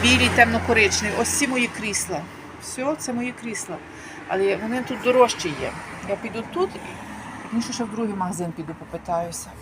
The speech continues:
Окей. Що тут ще таке цікаве? Ну, все тут цікаве. Картель.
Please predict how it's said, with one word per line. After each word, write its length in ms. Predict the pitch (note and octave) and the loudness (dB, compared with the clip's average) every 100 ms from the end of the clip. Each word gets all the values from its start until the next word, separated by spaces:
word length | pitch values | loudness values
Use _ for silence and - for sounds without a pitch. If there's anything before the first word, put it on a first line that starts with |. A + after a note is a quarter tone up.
| - - - - - - - - - - - - - - - G#3+ G3+ | -16 -16 -16 -16 -16 -16 -16 -14 -14 -14 -16 -16 -12 -6 -6 -2 -4
Окей. 680 | - A#3+ A#3+ B3 A3+ D#3 E3 - - - - - - - - - - - - - - - | -2 0 2 2 2 0 -4 -12 -16 -16 -16 -16 -16 -16 -16 -16 -16 -16 -16 -16 -12 -10
Що 180 | - G3+ | -6 -6
тут 220 | A3 G3+ | -6 -6
ще 140 | - G3+ | -2 -2
таке 280 | G3 - | -2 -4
цікаве? 520 | F#3+ F#3+ - G3 E3+ F3 | -4 -4 0 0 2 0
Ну, 180 | G#3+ - - - - - - - - - - - | -4 -6 -14 -14 -16 -16 -16 -16 -16 -16 -16 -12
все 240 | - - A#3 | -6 2 2
тут 220 | F#3 - | 2 -2
цікаве. 480 | F#3+ - F#3+ F#3 E3+ - | -2 8 10 10 6 8
Картель. 800 | D4 - - A#3+ A#3+ A#3+ A#3+ | 8 8 8 10 12 10 8